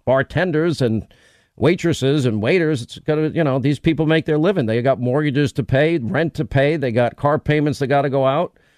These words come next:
And yet we can't bankrupt the country. There's only so many relief packages that this country's gonna be able to absorb. And printing money is not gonna be an answer. W-, we, that's why we've gotta get this down fast.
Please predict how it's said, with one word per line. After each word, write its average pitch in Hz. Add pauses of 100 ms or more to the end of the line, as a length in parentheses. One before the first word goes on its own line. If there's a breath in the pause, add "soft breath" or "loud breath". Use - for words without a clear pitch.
(500)
And 131
yet 143
we 147
can't -
bankrupt 147
the 123
country. 190
There's 123
only 156
so 175
many 165
relief 139
packages 123
that 110
this 123
country's 160
gonna 151
be 139
able 147
to 131
absorb. 113 (640)
And 120
printing 165
money 170
is 101
not 143
gonna 151
be 143
an 135
answer. 180
W-, 110
we, 147
that's 135
why 165
we've 156
gotta 165
get 131
this 131
down 147
fast. 147